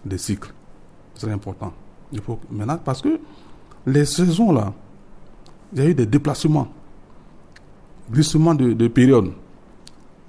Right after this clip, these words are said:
des pluies, n'est-ce pas ? Donc, euh, les chercheurs se sont, euh, n'est-ce pas, adaptés à ces changements-là, en calant les cycles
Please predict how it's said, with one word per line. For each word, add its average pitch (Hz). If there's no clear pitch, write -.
des 110
pluies, 127
n'est-ce 110
pas ? 127
Donc, 135
euh, 101
les 113
chercheurs 170
se 131
sont, 147
euh, -
n'est-ce 110
pas, 135
adaptés 110
à 117
ces 110
changements-là, 107
en 127
calant 120
les 101
cycles -